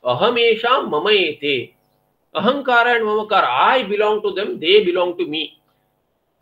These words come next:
So there is an expectancy in the, in this entire arrangement, which itself is mithya. We are sowing the seeds for dukkha.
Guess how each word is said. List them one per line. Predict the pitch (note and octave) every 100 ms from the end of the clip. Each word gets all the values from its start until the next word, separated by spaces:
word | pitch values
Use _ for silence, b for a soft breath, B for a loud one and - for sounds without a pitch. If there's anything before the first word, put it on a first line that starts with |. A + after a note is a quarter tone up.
| _ _ _ _ _ _ _ _ _ _ _ _ _ _
So | B3
there | A3+ A3+
is | A#3
an | A#3
expectancy | F#3+ - - A#3 A#3 A3 G#3+ B3+ -
in | G#3
the, | G#3 G3+ F3+ F3 _ _ -
in | E3+
this | F#3 F#3
entire | D#3+ D#3+ F#3+ G3 D#3+
arrangement, | D#3+ G#3 G3+ D#3 D3+ - _ _
which | E3+ F#3+
itself | G#3 - A#3 A3
is | G#3+
mithya. | D#3+ B2 - D#3 - _ _ _ _ _ _ _ -
We | D#3
are | F3+
sowing | F3+ F3 G3+ A#3+
the | A#3
seeds | A3 F#3+ G3+ -
for | F#3 F#3 - -
dukkha. | D3 - - -